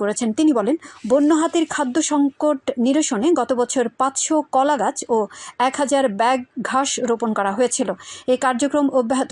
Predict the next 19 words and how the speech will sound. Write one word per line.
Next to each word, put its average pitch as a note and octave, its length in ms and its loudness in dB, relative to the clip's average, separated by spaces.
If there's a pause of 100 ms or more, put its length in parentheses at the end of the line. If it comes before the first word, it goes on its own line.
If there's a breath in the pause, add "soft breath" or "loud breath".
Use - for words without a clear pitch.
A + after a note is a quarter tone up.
(140)
থাকবে C4 340 0
বলে G3 200 0
জানান G3 200 0 (100)
তিনি। A#3 200 2 (720)
আবহাওয়া। A#3 360 0 (600 soft breath)
আগামীকাল D#4 460 2 (560)
দুপুর D4 260 0 (100)
বারোটা C#4 320 2
পর্যন্ত D4+ 320 0 (140)
চব্বিশ D4+ 320 2 (140)
ঘন্টার C#4+ 400 2
পূর্বাভাসে C#4+ 460 0 (100)
বলা C4+ 220 2
হয়েছে, D4 280 0 (140)
আকাশ A#3+ 200 -2 (100)
অস্থায়ীভাবে B3 520 0 (120)
মেঘলা C#4 320 0
থেকে G#3+ 220 -2 (440 loud breath)
মেঘাচ্ছন্ন C4+ 420 0